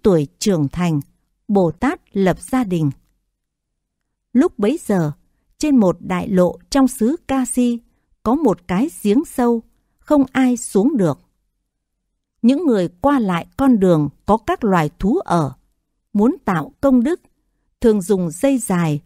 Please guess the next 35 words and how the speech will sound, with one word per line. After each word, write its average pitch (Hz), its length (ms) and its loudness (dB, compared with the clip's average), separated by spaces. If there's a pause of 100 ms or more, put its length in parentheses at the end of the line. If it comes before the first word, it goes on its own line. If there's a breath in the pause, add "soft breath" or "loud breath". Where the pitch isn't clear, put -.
(100)
và 180 180 -2
cái 226 320 -4
gầu, 165 300 0 (540)
múc 294 260 0
nước 302 260 0 (220)
đổ 180 220 0
vào 165 260 -2
cái 190 260 -2
máng 254 340 0 (460)
và 185 220 0
cho 247 220 -2
các 320 260 -6
loài 170 300 0 (120)
thú 220 300 0
uống. 196 220 2 (1120)
Xung 285 260 2
quanh 269 260 2 (120)
giếng 233 200 4
ấy 247 340 0 (220)
có 254 200 0
rừng 190 220 0
lớn 165 360 2
bao 262 260 -2
bọc, 180 340 -2 (560)
và 220 180 0
nhiều 208 280 2
con 277 220 0
vượn 180 260 0 (120)
sống 202 300 -2 (180)
tại 165 200 -6
đấy. 185 300 -4 (1600)
Rồi 196 280 0
trên 269 400 2
con 262 260 2
đường 170 200 0